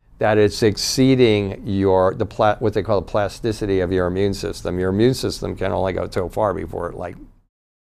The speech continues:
can't do the job. And now it allows that, um, that inflammatory process to turn on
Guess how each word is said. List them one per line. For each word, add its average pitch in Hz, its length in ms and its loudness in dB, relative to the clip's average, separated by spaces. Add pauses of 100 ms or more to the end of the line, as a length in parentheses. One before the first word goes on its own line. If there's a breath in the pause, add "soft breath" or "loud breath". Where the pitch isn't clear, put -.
(760)
can't 123 260 -6
do 120 140 -2
the 95 80 -4
job. 98 440 -2 (1080)
And 123 160 -4
now 139 240 4
it 135 80 4
allows 113 760 2 (400)
that, 110 720 2 (400)
um, 92 540 -2
that 101 160 0
inflammatory 98 600 -4 (440)
process 98 440 -6
to - 120 -6
turn 127 440 0
on 127 400 2